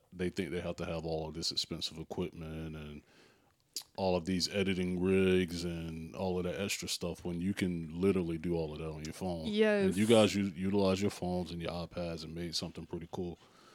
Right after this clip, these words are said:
Speaker 1: So I hope that inspires you to do something bigger and better with the technology that you have.
Speaker 2: Yeah, it was really funny 'cause there was, like, this one group, and they had a camera and microphones, and I was like, "Dude."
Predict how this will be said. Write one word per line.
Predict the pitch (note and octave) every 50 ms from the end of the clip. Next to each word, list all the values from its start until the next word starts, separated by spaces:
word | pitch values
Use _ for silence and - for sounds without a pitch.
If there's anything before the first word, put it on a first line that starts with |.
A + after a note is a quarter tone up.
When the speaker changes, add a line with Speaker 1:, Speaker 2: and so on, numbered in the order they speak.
| - - - - - _ -
Speaker 1:
So | - - F#2+ F#2
I | F2+ D#2+ -
hope | - - G#2 G#2 - - -
that | G#2 G2 F2 D#2+
inspires | F2+ F2 - - - F#2+ F2+ F#2 F2+ F2 F2 E2 E2 E2+
you | E2+ E2
to | - - -
do | D#2+ D#2 F2 E2+ E2 D#2 - - - _ _
something | - - - F#2 E2+ D#2+ - E2 D#2 D2+ D2 - _
bigger | - C#3+ C#3+ A#2+ G2+ F#2 E2+ F2 F#2 G2 - - _ _ _ _ _ - - - _ _ _ _ _ _ _ _ _ _ _ -
and | G2 F#2+ F#2 E2+ F#2+
better | G#2+ G2+ F2+ E2+ D#2+ D#2 E2+ F2+ - _ - -
with | F2 E2+ -
the | E3+
technology | - - F2+ - - E2+ E2+ E2 D#2+ D2+ D#2 D2+ D#2 D#2
that | D2+ D2+ D#2 D#2 - -
you | D#2 D#2 -
have. | - - - - - - - _ _
Speaker 2:
Yeah, | - G3+ G#3 G3+ F#3+ F#3
it | C#3 G3+ G#3 A3
was | A3+ A3+ G3+ G3
really | G3+ G#3+ G#3+ G#3+
funny | G#3 - - G#3+ F#3+ F#3 F#3 F#3
'cause | - G3 F#3+ F3+
there | E3+ F3+ F3+ F#3 F3+
was, | F#3+ - F#3
like, | F#3 F3+ F3 E3 - - _
this | F#3+ F#3 E3+ -
one | F3+ F3 F3+ F3+ F#3 F#3 F3
group, | - E3 E3 E3+ F3+ F#3 - - - _
and | - G3 G3+ G3
they | F#3+ G3 G3+
had | - - A3+ A3 G#3+
a | F#3+
camera | - - - - - G#3 G3 F#3+ G3+ G3 F#3+ F#3+ F#3+ F#3+ F#3+ F#3 F#3+ F#3+ - - _ _ _ _ _ _ -
and | F#3+ F#3+ F#3 F3+ F3 F3+ F#3
microphones, | F#3 F3+ F#3 F#3 - G3 F#3 F3+ - G3 F#3+ F#3+ F#3+ F#3+ F#3+ F#3+
and | F#3+ F#3+
I | G3 G3+
was | G#3 G#3
like, | G#3+ G3 F#3 F3 F3
"Dude." | - G3 F#3 F3+ E3 D#3+ E3+